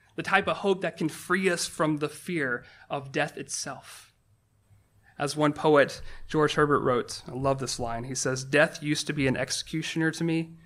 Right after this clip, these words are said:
but the gospel has made it just a gardener." When we have this type of hope, then we can look to Jesus amidst the hostility.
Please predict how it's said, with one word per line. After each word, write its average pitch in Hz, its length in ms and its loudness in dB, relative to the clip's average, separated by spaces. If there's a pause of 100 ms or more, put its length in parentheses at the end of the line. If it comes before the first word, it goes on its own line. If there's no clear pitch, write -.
(340)
but 123 100 -2
the 117 80 -6
gospel 135 540 2
has 120 240 -4
made 131 200 0
it - 120 -6
just - 240 -4
a 135 40 -4
gardener." 120 460 -10 (2500)
When 147 120 0
we 160 60 6
have 139 140 4
this 147 200 4
type 165 280 0
of 147 120 -14
hope, - 320 -2 (1400)
then 143 140 -2
we 151 100 4
can 143 180 -2
look 143 140 0
to 143 100 -2
Jesus 139 400 -2
amidst 143 360 -2
the 156 80 4
hostility. - 760 -4